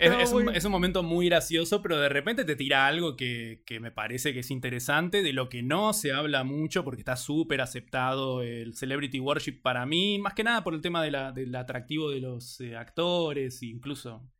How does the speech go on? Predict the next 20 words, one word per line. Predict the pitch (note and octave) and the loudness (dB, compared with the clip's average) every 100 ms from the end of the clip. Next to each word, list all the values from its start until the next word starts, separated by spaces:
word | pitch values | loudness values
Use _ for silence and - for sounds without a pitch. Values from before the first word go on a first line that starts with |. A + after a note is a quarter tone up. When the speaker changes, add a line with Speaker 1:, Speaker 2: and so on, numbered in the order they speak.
| - | -12
Speaker 2:
desde | A#2+ A2+ | -10 -10
actores | G#2+ - D3 D3 A#2+ | -12 -6 -4 -4 -6
hasta | - G#2+ | -14 -16
cu-, | - _ _ _ - | -18 _ _ _ -10
persona | C3 C#3+ D3 | -8 -4 -4
que | C3+ | -4
hace | C#3 | -6
cualquier | A#2+ C3+ B2+ | -6 -8 -4
cosa, | D#3 D3+ D#3 E3 - _ - | -2 -2 -2 -4 -8 _ -12
incluso | B2 C3+ B2+ | -8 -6 -6
gente | C3 C3 C3+ | -6 -4 -4
que | B2 | -4
no | C3 | -6
se | C3 | -8
supone | B2+ - C#3 C3+ | -12 -10 -6 -6
que | B2+ | -6
tenés | B2+ C3 | -8 -10
que | A#2+ | -8
ver, | A#2 D3 C#3 | -4 -2 -2
músicos. | C3+ D3+ C#3+ B2+ - C3 B2+ | -4 -6 -6 -8 -6 -6 -6